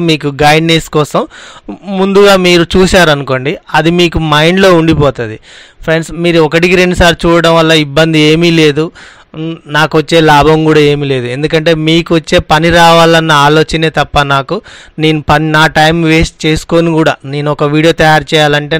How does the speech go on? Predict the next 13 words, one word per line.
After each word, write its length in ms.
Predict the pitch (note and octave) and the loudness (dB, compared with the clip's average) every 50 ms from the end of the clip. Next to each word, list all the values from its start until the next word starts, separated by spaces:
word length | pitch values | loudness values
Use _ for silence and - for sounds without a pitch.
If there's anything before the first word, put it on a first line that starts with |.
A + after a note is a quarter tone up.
| D3+ D3 | -2 -2
నాలుగైదు 380 | C#3+ C#3+ C#3+ C#3+ D3 C#3+ C#3 C3 C3+ | 0 0 0 0 0 0 0 -2 -4
గంటలు 280 | C#3 C#3+ D#3 D#3 D#3 D3+ | -4 -2 0 0 2 0
పట్టుద్ది. 400 | C#3+ C3 A#2+ C3 A#2+ A2+ G#2+ A#2+ - _ - - - - _ - B2 | 0 -2 -4 -8 -12 -10 -12 -16 -16 _ -20 -20 -20 -20 _ -14 -12
అందుకోసం 360 | C3+ C#3+ C#3+ D3+ C#3+ - E3 C#3+ B2+ | -10 -8 -6 -6 -6 -6 -4 -4 -4
అయినా 200 | C3 D3 D#3 D#3+ E3 D#3+ | -4 -2 0 0 0 0
కూడా 140 | E3+ E3+ E3+ E3+ | 0 0 0 0
నేను 140 | D#3+ D#3 D#3 D3+ | 0 -2 -2 -2
మీకు 160 | D3 C#3+ - C#3 C3+ C3+ | -4 -6 -6 -8 -4 -2
నేర్పియాలన్న 560 | C#3 C#3+ - - E3 D#3+ D#3 D#3 D#3 D3+ C#3+ - - | 0 0 2 2 2 2 2 2 0 -2 -4 -4 0
కోరికతోటి 640 | D3+ D#3 D#3+ D3+ E3+ D3+ D3 C#3 B2+ A2+ A2+ A2 _ _ _ - A#2+ A#2+ B2 | 0 0 0 0 -2 -2 -2 -4 -6 -6 -10 -16 _ _ _ -10 -6 -4 -4
అలాగని 480 | B2+ B2+ B2+ C3 C#3 C3 C3+ C#3+ F#3 C4 - - - - - - D#3 | -2 -2 -2 -2 -2 -4 -6 -8 -8 -10 -12 -14 -20 -20 -14 -6 -4
నేను 140 | D3+ D3 D3 C#3+ | -2 0 0 0
రెడీ 160 | C#3+ D3 D#3 | 0 0 0